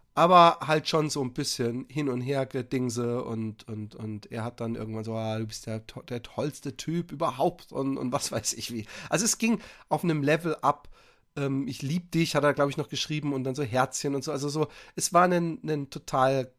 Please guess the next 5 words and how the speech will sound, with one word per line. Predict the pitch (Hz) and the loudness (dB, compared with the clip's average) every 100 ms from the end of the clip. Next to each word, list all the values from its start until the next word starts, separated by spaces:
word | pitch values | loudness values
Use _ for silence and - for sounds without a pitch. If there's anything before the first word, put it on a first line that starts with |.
| _ _ _ _ _ _ _ _ | _ _ _ _ _ _ _ _
angenehmes, | 120 135 160 139 131 139 139 123 120 - - - | 4 4 2 0 0 2 2 2 0 -4 -8 -10
äh, | 131 | -8
Rumgetrolle | 120 - 123 123 120 - 95 87 | -6 -2 -2 -2 -4 -4 -4 -4
gegenseitiges, | - 90 87 85 87 - - - | -6 -8 -10 -12 -14 -14 -14 -8
ja. | 113 175 | -6 -6